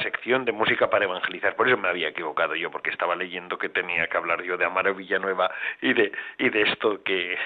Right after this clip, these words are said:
<laughs> que nos ofrece él ahora. Además de eso, a partir del mes pasado de octubre,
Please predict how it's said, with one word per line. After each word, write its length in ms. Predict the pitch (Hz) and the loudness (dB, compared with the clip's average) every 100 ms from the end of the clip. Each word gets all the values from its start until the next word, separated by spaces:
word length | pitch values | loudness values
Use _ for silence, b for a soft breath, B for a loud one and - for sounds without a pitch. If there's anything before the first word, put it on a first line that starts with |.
| - _ B B B | -10 _ B B B
<laughs> 0 | |
que 260 | - - | 0 2
nos 180 | 135 107 - | 2 2 4
ofrece 460 | 123 - 120 - 107 | 2 4 2 4 2
él 120 | 101 | 4
ahora. 320 | 90 87 80 - B B B B | 4 4 0 -4 B B B B
Además 340 | 98 127 131 | 2 2 4
de 140 | 131 165 | 4 4
eso, 400 | - 175 208 - | 4 4 2 2
a 140 | 104 95 | 0 2
partir 380 | 98 - 127 117 110 | 0 2 2 2 0
del 720 | 107 104 101 87 - 87 98 | -2 0 0 -4 -4 -6 -6
mes 260 | 107 110 - - - | -2 0 -2 -6 0
pasado 460 | 123 113 123 117 117 | 2 4 2 2 0
de 80 | |
octubre, 600 | 120 - 156 139 131 156 | -2 0 0 2 4 2